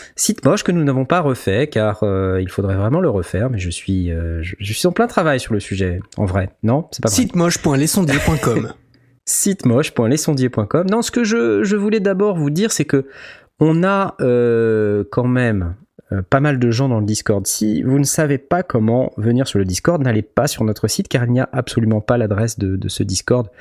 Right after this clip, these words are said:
Speaker 1: sur le site. Par contre, vous pouvez aller regarder dans une de nos vidéos et vous trouverez l'invitation pour venir nous rejoindre sur le Discord et interagir avec nous, ou sinon interagir avec nous via Twitter.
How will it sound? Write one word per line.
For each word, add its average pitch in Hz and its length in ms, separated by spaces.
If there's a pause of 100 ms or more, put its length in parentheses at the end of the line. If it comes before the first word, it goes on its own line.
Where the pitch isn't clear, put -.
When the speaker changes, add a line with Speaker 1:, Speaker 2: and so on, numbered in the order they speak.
(500)
Speaker 1:
sur - 300
le 98 100
site. - 500
Par - 200
contre, 233 180
vous 151 60
pouvez 143 220
aller 147 100
regarder 117 320
dans 120 140
une 131 200
de 131 100
nos 110 160
vidéos 135 420
et 131 40
vous 104 160
trouverez 113 320
l'invitation 135 640
pour 147 240
venir 123 380
nous 156 120
rejoindre 123 400
sur - 160
le 175 80
Discord 156 460
et - 160
interagir 135 460
avec 101 200
nous, 156 120 (480)
ou 156 80
sinon 123 360
interagir 104 480
avec 92 280
nous 120 60
via 95 220
Twitter. 92 600